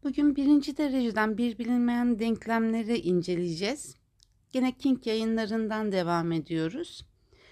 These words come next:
Şimdi birinci dereceden bir bilinmeyen denklem dediğimiz ifade A ve B gerçel sayılar ve A sıfırdan farklı olmak üzere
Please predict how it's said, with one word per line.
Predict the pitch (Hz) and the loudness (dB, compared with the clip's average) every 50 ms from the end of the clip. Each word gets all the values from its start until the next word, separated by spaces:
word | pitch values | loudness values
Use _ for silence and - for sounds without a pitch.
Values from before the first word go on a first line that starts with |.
| - - _ - | -20 -20 _ -8
Şimdi | - - 302 294 294 - _ _ - - | -2 0 0 0 0 -2 _ _ -2 0
birinci | 254 247 285 294 294 330 339 - | 2 4 6 4 4 4 0 -4
dereceden | 349 330 294 247 226 240 202 220 214 208 202 | -4 -2 -2 0 0 0 2 2 2 0 0
bir | 208 262 302 311 - | 0 0 -2 -2 -2
bilinmeyen | 285 269 262 233 214 202 190 185 185 185 185 165 | -2 0 0 2 2 2 2 2 0 0 -2 -2
denklem | 208 220 233 240 - - 269 262 254 247 | -2 -2 -2 -2 -4 -4 -4 -2 -2 0
dediğimiz | 226 208 175 165 175 175 175 170 165 165 151 - - - | 0 0 0 0 0 0 0 2 0 -2 -2 -6 -12 -12
ifade | - - - - 254 247 240 220 180 202 180 180 202 - _ _ _ _ - - - - - - | -12 -10 -6 -4 -2 -2 -2 -2 -2 -4 -4 -4 -6 -8 _ _ _ _ -20 -20 -20 -20 -10 -2
A | - 269 294 330 339 320 | 2 4 4 4 4 2
ve | 302 269 - | 2 0 0
B | 254 254 254 | 0 0 2
gerçel | 240 240 226 220 226 - - 262 277 269 | 2 2 2 0 0 -2 -4 -4 -4 -4
sayılar | - - 220 190 185 180 180 175 180 208 - - - - _ _ _ _ _ _ _ - - | -6 -4 -2 0 0 2 2 2 0 0 -4 -14 -20 -20 _ _ _ _ _ _ _ 0 2
ve | 233 208 180 175 - - - | 4 4 2 0 -6 -6 -2
A | 214 233 262 311 | 0 0 0 0
sıfırdan | 311 - - 277 - - 262 247 233 220 254 285 285 | -2 -4 -8 -8 -2 0 2 2 2 2 0 -2 -2
farklı | - - - 226 226 226 _ - 254 | -4 -2 -2 -2 -2 -2 _ -2 0
olmak | 247 214 208 214 208 214 226 233 - - | 2 4 4 2 2 2 0 -2 -4 -6
üzere | 190 160 156 165 156 131 123 127 | -6 -2 0 0 0 0 -2 -6